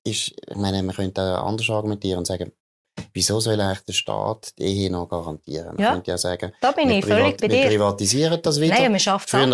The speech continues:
Speaker 1: ist es privat
Speaker 2: Ja,
Speaker 1: gewesen, oder?
Speaker 2: man
Speaker 1: Früher
Speaker 2: schafft's
Speaker 1: hat
Speaker 2: ganz
Speaker 1: Kirche,
Speaker 2: ab, das
Speaker 1: also
Speaker 2: Institut. Ja.
Speaker 1: Ja, nein, eben, da bist du dafür.
Speaker 2: Ich find's einen interessanten Gedankengang, aber das ist, du hast jetzt eigentlich die Antwort wie schon vorweggenommen, oder? Was, was würde passieren, wenn du würdest sagen, komm,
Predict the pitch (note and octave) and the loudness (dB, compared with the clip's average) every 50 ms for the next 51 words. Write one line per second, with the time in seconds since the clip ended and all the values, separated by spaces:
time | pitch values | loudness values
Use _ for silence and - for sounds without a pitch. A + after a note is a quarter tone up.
0 | A2+ A2+ A2 - - A2+ G#2 A2 A#2 B2+ C#3+ D#3 - - - A2+ A2+ A2 G#2 - | 4 4 2 2 0 -2 2 4 4 4 4 2 2 2 2 4 2 2 2 2
1 | A#2+ - - A2+ A2 G#2 - F3+ F#3+ C#3 C#3+ D3+ E3 E3 E3 - - - - - | 4 4 4 4 4 4 4 4 4 6 6 6 4 4 2 2 2 2 2 2
2 | - G3 F3 - F3 - - - - _ _ - G#3 A#3 - - _ _ _ _ | 0 0 -2 -4 -8 -8 -10 -18 -20 _ _ 0 0 0 0 -2 _ _ _ _
3 | _ _ _ _ _ _ - - - - G#2+ A2 C#3 E3+ F3+ D#3+ F3 E3+ C#3+ A2 | _ _ _ _ _ _ -18 -8 -2 0 2 4 4 6 6 4 4 4 4 2
4 | G#2+ - C3+ C#3 D3 D3+ - - C3 B2+ C#3+ C#3+ B2 F#2+ F2+ - - - - - | 2 2 2 4 4 2 2 0 2 2 4 2 2 0 -4 -8 -14 -18 -18 -18
5 | - _ - D4+ F4 E4+ G4 E4 C4+ - B3+ A#3 A3+ A3+ A3 A3+ A3+ A3+ - - | -12 _ 0 0 2 4 4 2 4 4 4 4 4 4 2 2 0 2 4 4
6 | A3+ A#3 A#3 - A3 G3+ G#3+ G#3+ A3 A#3+ C#4+ - - C4 - A3+ G3+ G3+ G3 F#3 | 4 4 4 2 2 0 2 4 4 2 2 0 0 2 2 4 4 4 4 2
7 | G#3 - A#3+ A3+ A3+ - - - A3+ - B3 A#3+ A3 A3 A3 - A3 G3+ G3+ - | 2 0 0 0 2 0 0 0 0 2 2 2 2 2 2 0 0 0 0 0
8 | A3+ A3 A3 A3 - G#3+ G#3 - C4 B3+ - B3+ B3+ - G3+ G3+ G3 G#3 A3+ C4 | 0 0 0 0 0 -2 0 0 0 2 2 0 2 2 2 2 4 4 2 2
9 | - - C4+ A3 G3 G#3 A3 C4 G3+ G3+ A3 G#3+ - A3+ A#3+ C4+ C4+ B3+ A#3+ A#3+ | 0 0 2 2 2 4 2 2 2 2 0 0 2 2 2 4 4 2 0 0
10 | - - G3+ G3+ - - G#3 A3 A#3+ A3+ G#3+ G#3+ G3 G3+ G3+ - F#3 F3+ - - | 0 -2 -2 -2 0 0 2 4 4 4 4 4 2 2 0 -2 -4 -2 0 0
11 | G3 G3 - F3 - G#3 G3+ G#3 G#3 | 0 0 -2 -2 0 2 2 2 0